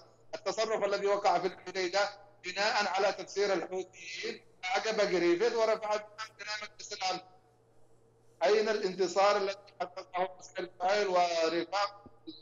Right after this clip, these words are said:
في، في ستوكهولم؟ يجب تغيير هذا كامل والاتيان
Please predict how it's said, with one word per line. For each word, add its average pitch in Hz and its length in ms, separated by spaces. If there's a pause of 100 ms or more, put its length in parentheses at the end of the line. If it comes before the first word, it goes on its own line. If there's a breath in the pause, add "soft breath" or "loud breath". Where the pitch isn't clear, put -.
(1300)
في، 170 400
في 185 140
ستوكهولم؟ - 580 (840)
يجب 190 260
تغيير 190 360
هذا 190 300 (640)
كامل 196 380
والاتيان 175 600